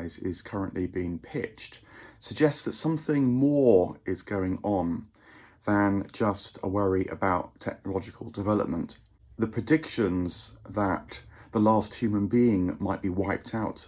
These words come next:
by A Is suggests the hysteria.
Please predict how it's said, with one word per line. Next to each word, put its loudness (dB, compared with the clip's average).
by -4
A -4
Is -6
suggests 0
the -4
hysteria. -2